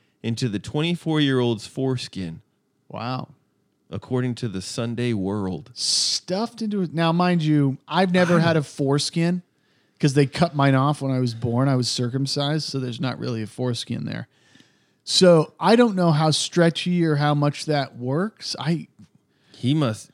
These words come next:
Speaker 1: he must have a l-, excess.
Speaker 2: Yeah.
Speaker 1: Like, like a full sleeve.
Speaker 2: Right.
Speaker 1: You know?
Speaker 2: He's, like, putting a
Speaker 1: He's
Speaker 2: roll
Speaker 1: like,
Speaker 2: of quarters up there.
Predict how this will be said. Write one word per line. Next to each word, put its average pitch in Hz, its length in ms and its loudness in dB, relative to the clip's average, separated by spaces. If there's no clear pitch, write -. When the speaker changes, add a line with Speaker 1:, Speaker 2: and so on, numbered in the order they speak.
Speaker 1:
he 147 220 -4
must 131 280 -4
have 98 220 -4
a 80 120 -8
l-, 73 260 -10
excess. 101 920 -8
Speaker 2:
Yeah. - 160 -8
Speaker 1:
Like, 101 340 -6
like 104 180 -10
a 64 80 -16
full 147 340 -4
sleeve. 113 800 -2
Speaker 2:
Right. 120 320 -4
Speaker 1:
You 101 140 -2
know? 120 460 -4
Speaker 2:
He's, 120 120 -10
like, 113 180 -8
putting 120 220 -2
a 113 180 -6
Speaker 1:
He's 113 200 -2
Speaker 2:
roll 143 240 6
Speaker 1:
like, 135 100 2
Speaker 2:
of - 60 -14
quarters 151 420 0
up 113 160 -10
there. 117 240 -6